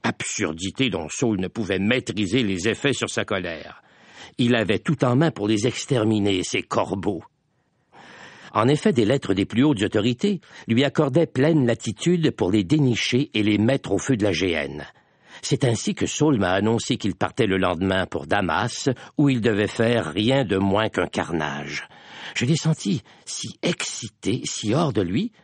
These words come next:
que je lui ai demandé s'il avait consulté le rabbi Gamaliel. Il est parti sans me répondre. Moi, je n'étais pas bien dans cette histoire de poursuite. Je me disais que les choses parfois tournent bien mieux que tout ce que nous déployons pour les régler à notre façon.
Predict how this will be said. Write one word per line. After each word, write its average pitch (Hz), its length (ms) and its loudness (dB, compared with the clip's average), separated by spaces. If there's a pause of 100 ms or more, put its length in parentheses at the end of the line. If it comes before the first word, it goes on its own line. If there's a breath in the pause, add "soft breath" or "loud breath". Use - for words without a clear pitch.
(260 soft breath)
que 117 140 0
je 95 80 0
lui 196 80 4
ai 226 40 2
demandé 120 420 2
s'il 120 180 0
avait 101 160 2
consulté 113 480 0
le 101 240 2
rabbi 101 380 0
Gamaliel. 92 760 0 (840)
Il 95 140 0
est 101 60 2
parti 117 280 0
sans 110 140 0
me 101 80 2
répondre. 82 540 -4 (520 loud breath)
Moi, 175 400 2 (540 loud breath)
je - 180 -12
n'étais - 200 -2
pas 190 160 2
bien 104 360 0
dans 85 120 -4
cette - 280 -10
histoire 98 440 -4 (100)
de - 60 -18 (160)
poursuite. - 680 -6 (360)
Je 98 160 -4
me 131 60 2
disais 135 300 -2
que - 100 -4
les 120 140 0
choses 143 280 -2
parfois 131 440 0
tournent 123 320 2
bien 123 260 2
mieux 135 360 2
que - 120 -4
tout 160 200 -2
ce - 100 -4
que 127 80 2
nous 113 160 2
déployons 120 760 0
pour 107 200 -2
les 110 160 2
régler 117 420 0
à 110 80 2
notre 104 260 0
façon. 85 480 -6